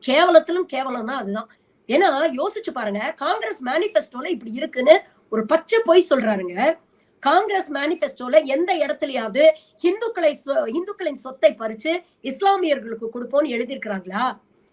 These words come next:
காங்கிரஸ் மேனிஃபெஸ்டோவை டீடைல்டா நீங்க படிச்சு பாத்தீங்கன்னா என்ன எழுதியிருக்கிறாங்க அப்படின்னு பாத்தீங்கன்னா, இந்த கடந்த பத்து வருடங்கள்ல பணக்காரங்க பணக்காரங்க ஆயிட்டே போறாங்க, ஏழைகள் ஏழைகள் ஆயிட்டே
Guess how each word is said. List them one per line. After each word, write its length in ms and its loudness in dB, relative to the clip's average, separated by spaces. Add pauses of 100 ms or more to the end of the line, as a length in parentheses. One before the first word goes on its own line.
(200)
காங்கிரஸ் 480 2
மேனிஃபெஸ்டோவை 800 -4
டீடைல்டா 400 2
நீங்க 160 -10
படிச்சு 280 -14
பாத்தீங்கன்னா 540 -6 (280)
என்ன 280 2
எழுதியிருக்கிறாங்க 680 2
அப்படின்னு 320 -2
பாத்தீங்கன்னா, 500 -2
இந்த 140 0
கடந்த 320 0
பத்து 320 -8
வருடங்கள்ல 560 0 (480)
பணக்காரங்க 560 2
பணக்காரங்க 520 -6
ஆயிட்டே 340 -6
போறாங்க, 420 -2 (280)
ஏழைகள் 520 6
ஏழைகள் 540 -4
ஆயிட்டே 240 -10